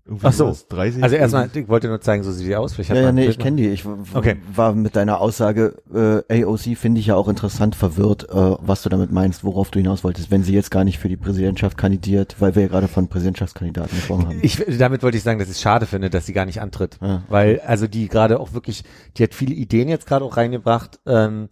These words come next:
Speaker 2: der Green New Deal, also eine, eine,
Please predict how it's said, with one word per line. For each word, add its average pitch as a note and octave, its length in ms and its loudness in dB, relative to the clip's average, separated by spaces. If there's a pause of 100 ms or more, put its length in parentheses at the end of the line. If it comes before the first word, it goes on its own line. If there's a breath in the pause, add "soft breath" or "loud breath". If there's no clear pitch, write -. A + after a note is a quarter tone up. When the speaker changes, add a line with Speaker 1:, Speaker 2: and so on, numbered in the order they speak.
(480 loud breath)
Speaker 2:
der G2 200 4
Green A#2 420 -2
New G#2+ 140 -2
Deal, B2+ 360 4
also A2+ 280 -4
eine, D2+ 440 -8
eine, G2+ 260 -4